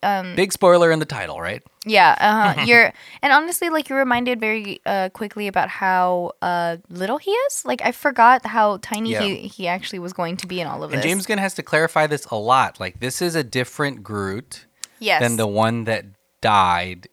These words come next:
Speaker 2: in the first Guardians. That Groot
Speaker 1: Mm-hmm.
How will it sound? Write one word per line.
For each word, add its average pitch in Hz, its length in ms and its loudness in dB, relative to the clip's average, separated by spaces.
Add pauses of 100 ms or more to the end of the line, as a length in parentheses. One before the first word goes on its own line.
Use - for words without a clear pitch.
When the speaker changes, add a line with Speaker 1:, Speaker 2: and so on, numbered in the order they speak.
Speaker 2:
in 95 400 -10
the 92 100 -12
first 92 320 -10
Guardians. 95 480 -2
That 135 340 2
Groot 123 520 -8 (120)
Speaker 1:
Mm-hmm. 226 400 -10